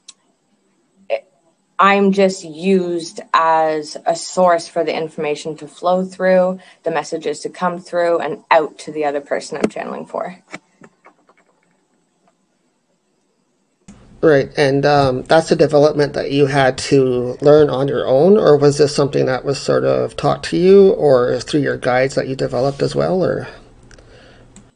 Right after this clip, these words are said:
Speaker 1: Um, I would say it's, it, it's something that I've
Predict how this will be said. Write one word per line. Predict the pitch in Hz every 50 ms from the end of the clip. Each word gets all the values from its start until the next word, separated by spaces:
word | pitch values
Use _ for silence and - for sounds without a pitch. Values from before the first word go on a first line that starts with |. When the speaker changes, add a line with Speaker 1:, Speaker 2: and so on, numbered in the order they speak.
| _ _ _ _ _ _ - _ _ _ _ _ _ _ _ _ _ - - - _ _
Speaker 1:
Um, | - 262 269 277 277 277 277 277 277 277 - - - - _ _ _ _ _ _ 226 - -
I | 208 247
would | 277 311 302
say | - 339 320 320 320 311 294
it's, | - - - - - - _ -
it, | - - - _ _ _ _ _ _ _ _ _ _ _ -
it's | 208 202 196
something | - 220 208 214 196 220 208 208
that | 202 202 190
I've | 190 185 185 185 180 170 165 - -